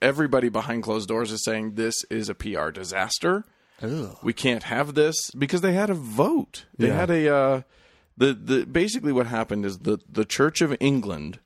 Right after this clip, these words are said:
Speaker 2: Mm-hmm.
Speaker 1: got together. Now, again, this is Church of England, not the entire Anglican Communion.
Speaker 2: Ah, yes. Okay.
Speaker 1: Church of England got together and they voted, and they voted,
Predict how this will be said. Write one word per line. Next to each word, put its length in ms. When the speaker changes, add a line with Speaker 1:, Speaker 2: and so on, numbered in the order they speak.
Speaker 2:
Mm-hmm. 400
Speaker 1:
got 240
together. 520
Now, 180
again, 360
this 180
is 200
Church 340
of 80
England, 460
not 500
the 160
entire 440
Anglican 480
Communion. 560
Speaker 2:
Ah, 420
yes. 340
Okay. 240
Speaker 1:
Church 300
of 80
England 280
got 140
together 400
and 220
they 100
voted, 480
and 160
they 100
voted, 520